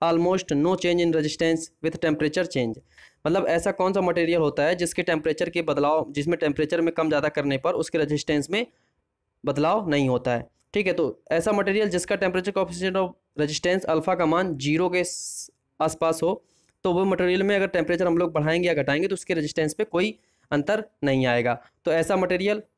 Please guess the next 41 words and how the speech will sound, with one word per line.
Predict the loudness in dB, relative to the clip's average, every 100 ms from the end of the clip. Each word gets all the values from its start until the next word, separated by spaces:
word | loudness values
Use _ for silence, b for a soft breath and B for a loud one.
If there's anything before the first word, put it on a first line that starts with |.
| _
कौन | 0 2
सा | 2
होता | 0 0
है |
दोस्तों, | -2 0 -2
जिसका | -2 -2 -2
temperature | 0 0 -2 -2
coefficient | -2 0 0
of | 0
resistance | 0 -2 0
होता | 0 0 0
है | -2 -4
ज़ीरो | -2 0
के | 0
सा-, | -2 -4 -4 -4
आसपास, | -2 -2 0 -2 0
वो | 0
होता | 0
है | 0
दोस्तों | 0 0 0
मैग्नीन। | 2 0 -2 -4 -10 _ _
ठीक | -4
है, | -2 -4 -10 _ _
मैग्नीन | 0 2 2 0 -4 -4
का | -2
जो | 0 0 -2 B -6
temperature | -2 0 -2 -2
coefficient | 0 0 0 2
of | 0 0
alpha | -2 0 0
होता | 0 0
है, | 0 -2 -6 _
रेजिस्टेंस | -6 -4 -2 0
होता | 0 0
है, | -2
वो | 0
होता | 0 0
है | 0 -2 -8 _ -8
ज़ीरो | -2 0 0
के |
समथिंग। | 0 -2 -2 -4